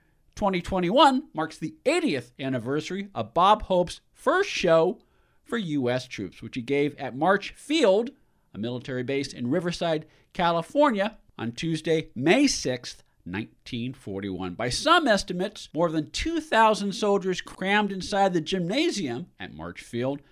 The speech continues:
to watch Bob Hope perform his weekly radio show. When the U S entered World War Two, six months later, on December seventh,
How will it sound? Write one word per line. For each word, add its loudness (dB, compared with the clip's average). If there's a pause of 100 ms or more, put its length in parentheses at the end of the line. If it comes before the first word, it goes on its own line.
(180)
to -8
watch 2
Bob -2
Hope -2
perform 0
his -2
weekly -6
radio -2
show. -8
When -6
the -4
U 4
S 2
entered 2
World 0
War 2
Two, -4 (300)
six -14
months -8
later, -2
on -8
December -10
seventh, -6